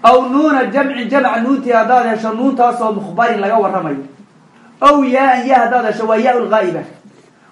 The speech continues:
kuwaasoo ulxiqad la haleeshiyey awala kulli ficlin, ficil walba awalkiisa,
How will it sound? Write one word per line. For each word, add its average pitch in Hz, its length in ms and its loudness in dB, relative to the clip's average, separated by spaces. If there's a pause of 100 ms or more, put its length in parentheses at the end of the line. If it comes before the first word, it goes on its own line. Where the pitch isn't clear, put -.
kuwaasoo 247 580 0 (100)
ulxiqad 233 500 -4
la 226 120 4
haleeshiyey 208 800 0
awala 202 580 0 (100)
kulli 226 440 -6
ficlin, 214 460 -8
ficil 220 300 -10
walba 196 280 -4
awalkiisa, 262 520 -2